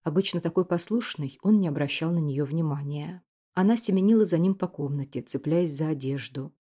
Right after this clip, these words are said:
а он, как в дешевой мелодраме, искал веревку. Отрезал шнур от гардины, впрочем, слишком слабый. Мать, в конце концов, вырвала этот шнур у него из рук.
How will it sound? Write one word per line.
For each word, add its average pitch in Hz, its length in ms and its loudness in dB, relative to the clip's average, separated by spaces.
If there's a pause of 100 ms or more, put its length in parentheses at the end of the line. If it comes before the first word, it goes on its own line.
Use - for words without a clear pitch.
(160)
а 143 140 0
он, 208 200 4
как 208 180 0
в 175 60 -2
дешевой 190 400 0
мелодраме, 165 680 -2
искал 170 320 -2
веревку. 156 720 -4 (520)
Отрезал 170 460 2
шнур 185 260 0
от 160 100 0
гардины, 160 640 -2 (200)
впрочем, 220 420 0
слишком 175 400 -2
слабый. 131 720 -4 (380)
Мать, 214 180 2
в - 60 -14
конце 208 280 2
концов, 196 400 0
вырвала 170 420 4
этот 143 300 -4
шнур 202 360 0
у 143 60 -2
него 147 280 2
из 151 120 -2
рук. 135 400 -4